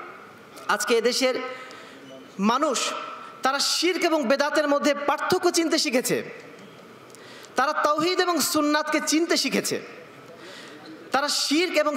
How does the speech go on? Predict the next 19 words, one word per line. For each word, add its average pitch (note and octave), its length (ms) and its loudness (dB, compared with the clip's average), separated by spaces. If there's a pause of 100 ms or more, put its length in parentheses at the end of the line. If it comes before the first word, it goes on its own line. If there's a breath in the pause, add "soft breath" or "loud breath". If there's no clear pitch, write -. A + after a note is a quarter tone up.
তাওহীদকে C#4+ 600 2 (260)
আলাদাভাবে C4+ 600 2
চিনতে D4 320 2
শিখেছে। G#3+ 380 2 (360 loud breath)
এটা G#3+ 180 2
নিঃসন্দেহে C4+ 640 2 (440 loud breath)
বাংলাদেশ A#3 380 2
আহলে A#3+ 220 2
যুব A#3+ 200 2
সংঘের A#3+ 280 2
জন্য A3+ 180 2
একটি A3 260 0 (360)
বড় A#3 260 4
রকম B3+ 260 0
সফলতা A#3 480 2
বলে A3 160 4
আমরা G#3 180 2
মনে G3+ 180 2
করি। B2 240 -2